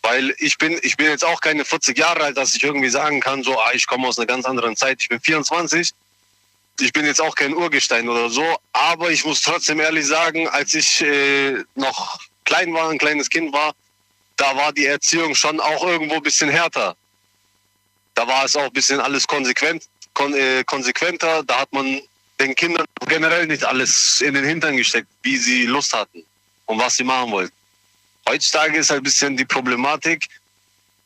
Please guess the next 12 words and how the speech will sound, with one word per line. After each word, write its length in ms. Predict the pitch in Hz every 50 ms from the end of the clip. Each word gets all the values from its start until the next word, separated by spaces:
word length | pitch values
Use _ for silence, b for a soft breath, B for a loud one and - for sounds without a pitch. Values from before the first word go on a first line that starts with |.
| _ -
wenn 140 | 123 127
die 100 | 127 127
Kinder 300 | 123 - 151 160 160 160
ein 80 | 151 139
bisschen, 540 | 139 135 - 139 139 135 135 135 135 131 127
oder 260 | 120 131 127 123 117
wenn 140 | 123 131 123
die 60 | 120
Jugendlichen 460 | 127 156 165 160 143 131 139 127 127
ein 60 | 127
bisschen, 520 | 123 135 - - - 131 127 127 123 127 127
ähm, 680 | 127 123 123 120 120 120 117 117 113 110 107 101 92